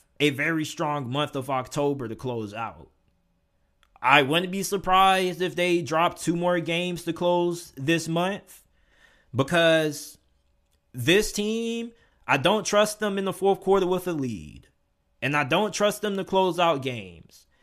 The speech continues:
And Lamar hasn't looked good over the last couple of weeks. But let me know what you guys think about the New York Giants win over the Baltimore Ravens. I appreciate you guys for listening to this episode of the J T Sports Podcast.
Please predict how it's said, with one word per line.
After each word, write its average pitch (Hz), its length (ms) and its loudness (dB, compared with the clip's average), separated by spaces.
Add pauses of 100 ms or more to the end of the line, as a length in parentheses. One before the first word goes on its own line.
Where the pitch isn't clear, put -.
And 139 140 0
Lamar 220 680 2 (580)
hasn't 202 460 8
looked 208 280 2
good 196 260 4
over 165 160 0
the 135 100 -2
last 131 320 -2
couple 117 280 0
of 104 60 -6
weeks. - 720 -16 (380)
But 175 540 4 (320)
let 196 140 6
me 233 60 -4
know 220 80 4
what 220 120 2
you 220 60 -6
guys 202 240 2
think 202 160 -4
about 190 240 2
the 175 60 0
New 180 120 -2
York 180 320 2
Giants 170 580 -2
win 165 340 0
over 165 180 2
the 156 80 0
Baltimore 156 480 2
Ravens. 160 560 -2 (180)
I 135 140 4
appreciate 151 480 0
you 156 60 -8
guys 151 280 2
for 143 120 -6
listening 147 380 -4
to 131 120 -4
this 143 240 -2
episode 143 600 -2
of 135 200 -2
the 120 80 -6
J 131 260 -2
T 139 180 -6
Sports 131 300 -4
Podcast. 135 760 -2